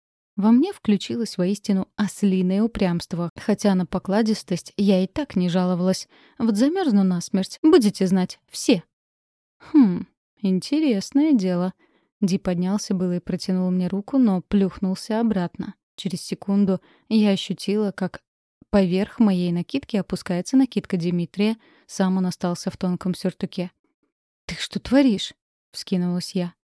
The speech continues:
Ди проигнорировал вопрос, сорвал травинку у крыльца. Сидит, грызёт, как дитё малое. Всполох растянулся, положил голову на могучие лапы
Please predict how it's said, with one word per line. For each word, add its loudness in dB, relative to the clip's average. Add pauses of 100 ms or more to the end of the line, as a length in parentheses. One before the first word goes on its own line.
(280)
Ди 4
проигнорировал 0
вопрос, -8
сорвал -2
травинку -2
у -4
крыльца. -6 (140)
Сидит, -2
грызёт, -2
как -4
дитё -2
малое. -2 (400)
Всполох -4
растянулся, -2
положил -2
голову -2
на 0
могучие -4
лапы -2